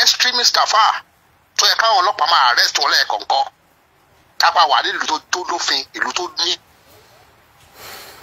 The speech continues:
Ajíkíní àti àfáà Fọlọ́runṣọ́, ẹ̀wọ̀n ló yẹ kó wà. Because wọ́n preach hate speech. Hate speech ló ń pè é. Àmọ́ ọ̀rọ̀ àfáà tó jẹ́.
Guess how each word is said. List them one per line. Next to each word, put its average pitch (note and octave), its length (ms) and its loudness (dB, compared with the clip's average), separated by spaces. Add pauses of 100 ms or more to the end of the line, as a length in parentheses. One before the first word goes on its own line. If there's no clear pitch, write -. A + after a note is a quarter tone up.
(300)
Ajíkíní - 580 0 (200)
àti A#2 320 2
àfáà E3 380 2 (200)
Fọlọ́runṣọ́, E3+ 600 0 (180)
ẹ̀wọ̀n G#2+ 340 -2
ló C3 100 0
yẹ C3+ 100 2
kó - 140 -2
wà. D#3 180 -2 (1000)
Because - 380 0 (100)
wọ́n F#3+ 220 -2 (100)
preach - 280 0
hate - 260 0
speech. - 420 0 (460)
Hate - 260 -6
speech - 400 0
ló C3 120 2
ń - 100 0
pè - 100 2
é. - 100 4 (1600)
Àmọ́ D#3 240 2
ọ̀rọ̀ F3+ 160 4
àfáà F3 220 2
tó A#2 120 -2
jẹ́. D#3 200 0